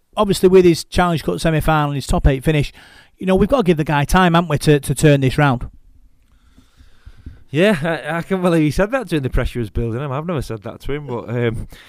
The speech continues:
Speaker 2: but yeah, obviously, it's, it's, that's, that's sport for you, Rob, at any level, isn't it? You, you know, football, rugby union, golf, uh, not golf, it's not, it, you know, team sport, golf, what am I on about? <laughs> Cricket or wha-, whatever. You know, team sports like that, pressure builds, doesn't it? And, and it,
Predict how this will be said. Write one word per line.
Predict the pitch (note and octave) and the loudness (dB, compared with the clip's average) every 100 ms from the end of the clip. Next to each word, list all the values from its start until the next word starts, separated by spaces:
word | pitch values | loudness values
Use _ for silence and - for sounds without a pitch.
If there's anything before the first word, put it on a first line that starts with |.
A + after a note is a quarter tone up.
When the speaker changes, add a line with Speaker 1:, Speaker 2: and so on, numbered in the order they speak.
| - - - | -20 -20 -10
Speaker 2:
but | A#3 | -4
yeah, | D#4 D4 B3 | -2 -2 0
obviously, | G3+ D#3 A#2 | 2 2 -2
it's, | A#2+ - | -12 -14
it's, | B2 C3 - | -16 -16 -20
that's, | A#2+ B2 - F#2+ | -20 -14 -12 -10
that's | - B2 | -6 -6
sport | - - A2 A2 | -8 -2 0 0
for | - G2 F#2+ | -2 -6 -6
you, | |
Rob, | F2 F2+ E2 - | -8 -2 -2 -4
at | G#2 F#2+ | -12 -10
any | G2+ G#2+ | -8 -6
level, | G2 F#2 F#2 | -6 -6 -8
isn't | F#2+ G2+ | -8 -8
it? | F#2 F2 - | -10 -12 -12
You, | G2 | -14
you | - F#2+ | -12 -10
know, | F2+ | -4
football, | - G#2 - G2 F#2+ | -2 -2 -4 -6 -6
rugby | - G#2+ - | -6 -6 -4
union, | F#2+ F#2+ F#2+ F#2+ F2+ - - | -6 -6 -6 -6 -8 -12 -10
golf, | F#2+ F#2+ - - - | -8 -8 -10 -14 -14
uh, | G2 | -14
not | F2 - | -14 -18
golf, | - E2+ - | -20 -16 -14
it's | |
not, | F2 F2+ | -14 -18
it, | - F#2 - | -18 -18 -14
you | |
know, | C3 | -14
team | F2 - G2 | -12 -12 -14
sport, | - - D2+ | -16 -20 -20
golf, | - - _ | -20 -20 _
what | - | -16
am | A#2+ | -14
I | |
on | G2 | -12
about? | F2 - - | -14 -16 -20
<laughs> | F4+ - | -20 -6
Cricket | D3+ D3 - A#2+ | 0 0 0 -4
or | |
wha-, | A#2+ A#2+ | -4 -6
whatever. | A2+ F#2 F#2 F#2 - - - | -6 -8 -8 -10 -10 -20 -8
You | D3+ | 0
know, | D3 | 2
team | - F#3 D3+ | 2 0 0
sports | - G#2+ F2+ | 0 0 -2
like | G#2 | -8
that, | G#2+ F#2+ - | -12 -12 -4
pressure | B2+ - G2+ | -4 -4 -6
builds, | A2+ A#2 G2 | -4 -6 -6
doesn't | G#2 G#2+ | -10 -10
it? | G2+ - | -14 -14
And, | G2 F2+ | -14 -14
and | - G2 | -14 -14
it, | F2 G2 | -14 -16